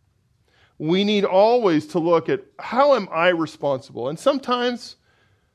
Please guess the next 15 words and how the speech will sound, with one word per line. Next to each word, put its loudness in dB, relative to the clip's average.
for -2
the 4
situation 0
in -2
your 0
life, 4
maybe -2
another 0
person -4
that 2
puts -2
you -6
in -4
that -2
situation -6